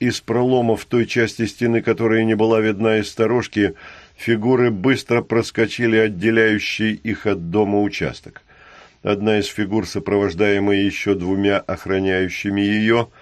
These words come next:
была почти круглой. Другая фигура раскачивалась, но при всей внешней неуклюжести передвигалась с исключительной стремительностью. Она была как крупное убегающее насекомое.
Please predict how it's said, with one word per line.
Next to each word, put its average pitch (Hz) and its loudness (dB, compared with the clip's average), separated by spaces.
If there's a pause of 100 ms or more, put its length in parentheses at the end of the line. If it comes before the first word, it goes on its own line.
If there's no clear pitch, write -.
(300)
была 104 2
почти 107 -2
круглой. 85 -4 (540)
Другая 120 0
фигура 127 0
раскачивалась, 113 0
но 110 2
при 101 -4
всей 104 -2
внешней 98 -2
неуклюжести 98 0 (520)
передвигалась 117 0 (120)
с - -10
исключительной 110 -4
стремительностью. 73 -6 (800)
Она 92 -6
была 98 0
как 92 -6 (120)
крупное 101 0
убегающее 95 -2
насекомое. 95 -8